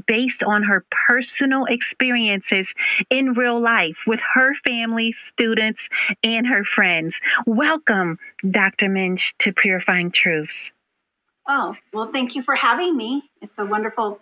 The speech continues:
Speaker 2: wonderful to be able to talk to other people about my series.
Speaker 1: Oh, thank you so much for being here.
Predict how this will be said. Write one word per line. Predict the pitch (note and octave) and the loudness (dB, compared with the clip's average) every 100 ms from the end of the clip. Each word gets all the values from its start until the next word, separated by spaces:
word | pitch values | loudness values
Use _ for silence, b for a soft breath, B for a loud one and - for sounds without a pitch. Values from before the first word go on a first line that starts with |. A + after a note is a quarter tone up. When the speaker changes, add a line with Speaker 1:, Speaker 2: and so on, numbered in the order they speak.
| _ _ _ C4+ | _ _ _ -2
Speaker 2:
wonderful | D4 D#4 C#4 | 0 0 -2
to | B3 | -2
be | A#3+ | -2
able | A#3+ B3 | 0 -2
to | B3 A#3 | -4 -4
talk | - F#3+ - | -2 -2 -4
to | A#3+ | -4
other | G3 A3 | -4 -4
people | G#3+ G#3+ G#3+ A3+ | -4 -4 -2 -2
about | G#3+ F#3+ | 0 2
my | A3+ B3+ | 0 -2
series. | - G4+ G#3+ F3 - - _ _ _ _ _ _ A3+ | -2 -2 -2 -4 -10 -20 _ _ _ _ _ _ 0
Speaker 1:
Oh, | A#3+ A#3+ G#3+ G3 - - G#3 | 2 0 0 -2 -4 -4 0
thank | G3+ A3+ - - | 2 0 -2 -2
you | G#3 G3+ | 0 0
so | - G#3 G#3 | 0 0 0
much | G3+ F#3+ | 0 2
for | F#3+ F3 | 0 0
being | F#3 F#3 F3+ | 0 0 0
here. | F3+ F3 E3+ | 0 2 2